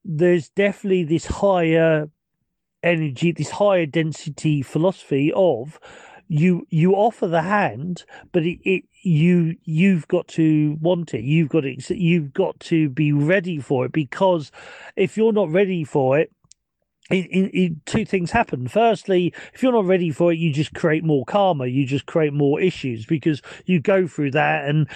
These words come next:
and it doesn't work out, and then you feel like a failure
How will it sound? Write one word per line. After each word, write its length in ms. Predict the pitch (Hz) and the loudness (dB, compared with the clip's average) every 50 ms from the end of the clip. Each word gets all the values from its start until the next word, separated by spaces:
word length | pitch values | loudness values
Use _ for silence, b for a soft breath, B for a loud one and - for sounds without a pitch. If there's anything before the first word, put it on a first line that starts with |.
| B B | B B
and 160 | 190 185 175 | 0 0 0
it 80 | 165 | 0
doesn't 280 | 147 208 180 160 175 160 | 0 0 0 0 0 0
work 280 | 160 170 165 156 - - | 2 2 0 0 0 0
out, 220 | 165 160 165 165 | 0 2 0 0
and 100 | 151 160 | 0 0
then 120 | 170 165 | 0 0
you 80 | 151 147 | 0 0
feel 260 | - - 175 170 160 | 0 0 2 2 2
like 160 | 160 143 - | 2 0 -2
a 60 | 151 127 | -6 -4
failure 580 | - 165 156 156 156 151 147 151 156 156 156 | -2 -2 0 0 0 0 2 2 2 2 0